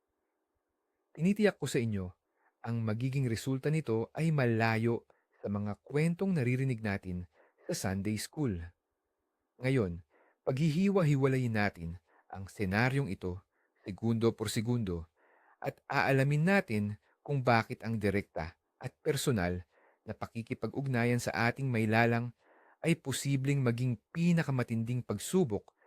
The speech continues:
para sa sangkatauhan. Handa na ba kayo? Tara na't simulan. Bago natin umpisahan ang mental experiment na ito, balikan muna natin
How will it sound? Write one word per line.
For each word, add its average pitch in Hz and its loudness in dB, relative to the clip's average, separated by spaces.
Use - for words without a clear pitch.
para 98 -4
sa 117 -4
sangkatauhan. 135 4
Handa 127 4
na 127 2
ba 123 4
kayo? 135 0
Tara 95 -2
na't 107 -2
simulan. 131 2
Bago 120 2
natin 120 0
umpisahan 92 -4
ang 160 -4
mental 139 2
experiment 143 -2
na 110 -2
ito, 78 -10
balikan 147 2
muna 147 4
natin 110 2